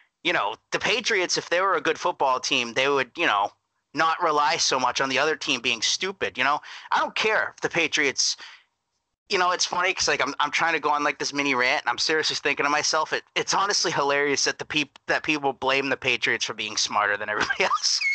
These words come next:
<laughs> Like, like, Dee Ford went off sides. It's like, so it's their fault that Dee Ford is an idiot. <laughs> You know what I mean? Like,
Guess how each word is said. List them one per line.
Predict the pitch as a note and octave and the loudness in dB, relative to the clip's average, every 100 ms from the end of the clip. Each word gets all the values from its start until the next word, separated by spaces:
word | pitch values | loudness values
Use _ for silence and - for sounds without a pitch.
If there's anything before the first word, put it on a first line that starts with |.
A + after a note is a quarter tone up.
| C6+ | 0
<laughs> | - - - - - - - | -2 -2 -6 -4 -6 -4 -4
Like, | A3 - - - - - - - - | -2 -4 -6 -8 -4 -2 -4 -10 -2
like, | G3+ F3 | -2 0
Dee | C4 | -2
Ford | A3+ A#3 A3+ G3+ | 0 0 0 2
went | G3+ | 2
off | G3 F#3 | 2 2
sides. | - G3 F#3+ F3 D3+ | 2 2 2 0 -2
It's | C#3+ | 0
like, | E3 D3 - - - - - - | 0 0 -4 -14 -14 -16 -18 -2
so | - - | 0 2
it's | C#3+ - | 2 0
their | E3 D#3+ | 0 0
fault | - D#3 B2+ | 2 0 2
that | C3+ B2 | -2 -2
Dee | D3 C3+ | -2 -2
Ford | - C3+ B2+ | 2 2 2
is | A#2 | 0
an | C3 | 0
idiot. | B2+ A2 G2 - - - - | 0 -2 -8 -2 0 0 -2
<laughs> | E3+ D3 - - - _ _ _ _ _ | -8 -6 -6 -6 -12 _ _ _ _ _
You | D3 C3 - | -8 -4 0
know | B3 | 2
what | A#3 | 4
I | |
mean? | A3 A#3+ | 2 2
Like, | G#3+ D#3+ - | 4 2 0